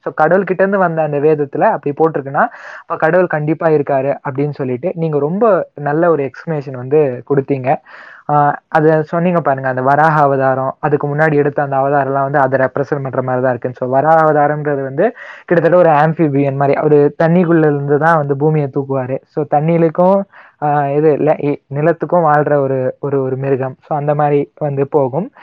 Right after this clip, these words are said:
ஆ, எனக்கு வந்து அவ்வளோ இது, அந்த இது வந்து நான் படிக்கல, உங்ககிட்ட தான் கேட்டு தெரிஞ்சுக்க வேண்டியதா இருக்குது. பிரதர், அந்த அமீபா பத்தி ஏதோ ஒண்ணு சொல்றேன்னு சொன்னீங்களே.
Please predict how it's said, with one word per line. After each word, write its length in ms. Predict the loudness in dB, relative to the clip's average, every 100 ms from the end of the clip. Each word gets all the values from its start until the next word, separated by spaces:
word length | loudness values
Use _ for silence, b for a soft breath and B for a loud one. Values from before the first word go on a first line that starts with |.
| B B B -4
ஆ, 40 | 0
எனக்கு 300 | 2 2 2
வந்து 160 | 4
அவ்வளோ 260 | 4 4 2
இது, 260 | 2 0
அந்த 260 | 0 -2 0
இது 120 | 2
வந்து 180 | 0 0
நான் 160 | -2 -2
படிக்கல, 320 | -4 -4 -6 -4
உங்ககிட்ட 320 | -4 -4 -2
தான் 160 | -4
கேட்டு 340 | 0 -2 -2 -6
தெரிஞ்சுக்க 260 | -4 -4 -4
வேண்டியதா 260 | -4 -4
இருக்குது. 240 | 0 0 2
பிரதர், 320 | 2 2 2
அந்த 40 |
அமீபா 400 | 0 0 2 2
பத்தி 200 | 2 0
ஏதோ 160 | 2 2
ஒண்ணு 200 | -2 -4
சொல்றேன்னு 320 | -4 -2 -4 -6
சொன்னீங்களே. 400 | -8 -6 -4